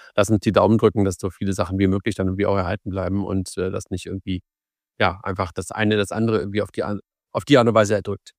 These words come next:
So, also jetzt wissen wir, neunter vierter April ist die fipe. Zwischendurch wird's immer wieder Event im House of Finance und Tech geben, Sebastian. Ähm, du bist derjenige, der der Ansprechpartner fürs House of Finance und Tech ist, habe ich so richtig verstanden? Achim hat gesagt, es gibt ein, ähm, ein starkes Women-Team rund um die fipe.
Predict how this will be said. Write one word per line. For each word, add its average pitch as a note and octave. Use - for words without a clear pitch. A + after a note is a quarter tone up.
So, C#3+
also A2+
jetzt A2+
wissen F#3
wir, C3
neunter E3
vierter C3
April G2+
ist F#2
die A2
fipe. F2
Zwischendurch C3
wird's B2+
immer C3
wieder A#2
Event A2
im G#2
House A2
of G2+
Finance G#2
und F#2+
Tech A#2+
geben, D3+
Sebastian. E3+
Ähm, G#2
du C#3+
bist C#3+
derjenige, A#2
der G#2
der G2+
Ansprechpartner A2+
fürs G2
House G#2+
of G#2
Finance G#2
und F#2+
Tech -
ist, D3
habe A2
ich G#2+
so -
richtig A2
verstanden? D#3+
Achim A#2+
hat A#2
gesagt, A#2
es A2+
gibt -
ein, A2+
ähm, A2+
ein G#2
starkes A#2+
Women-Team B2+
rund A#2+
um A2
die G#2+
fipe. B2+